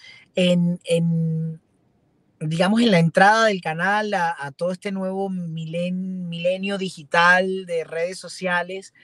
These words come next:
fueron varios años donde fui como el presentador de la parte digital del canal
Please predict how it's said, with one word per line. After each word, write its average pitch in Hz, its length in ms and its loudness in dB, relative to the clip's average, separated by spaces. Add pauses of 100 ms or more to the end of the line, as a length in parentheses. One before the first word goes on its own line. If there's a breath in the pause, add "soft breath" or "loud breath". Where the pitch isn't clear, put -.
(340 loud breath)
fueron 175 280 -4
varios 190 340 0
años 190 240 -6
donde 175 180 -6
fui 156 200 -16
como 185 260 0
el 170 100 -2
presentador 156 840 0
de 175 180 -4
la 151 120 -2
parte 170 320 2
digital 165 460 -10
del 180 140 -10
canal 170 420 -10